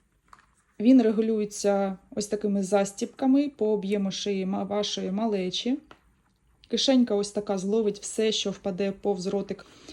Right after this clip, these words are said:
Е, є різні принти, різні кольори для хлопчиків, для дівчаток. Я вам просто показую, який зараз є на огляді.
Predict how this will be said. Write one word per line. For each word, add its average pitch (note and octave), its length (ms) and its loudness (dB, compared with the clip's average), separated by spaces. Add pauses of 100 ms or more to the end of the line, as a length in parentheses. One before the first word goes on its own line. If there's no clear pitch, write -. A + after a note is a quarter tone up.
(300)
Е, G3+ 200 2
є A3+ 280 4
різні G#3+ 360 2
принти, A#3+ 800 2
різні G#3 400 0
кольори A#3+ 800 2
для G3 180 -2
хлопчиків, G#3+ 600 -4
для G3 140 -2
дівчаток. A3+ 580 -4
Я G#3+ 100 2
вам A#3 120 -2
просто G#3 300 -8
показую, G#3+ 440 -4
який G3+ 420 -4
зараз F3+ 600 -6
є F3 280 -6
на F3+ 160 -6
огляді. F3 440 -6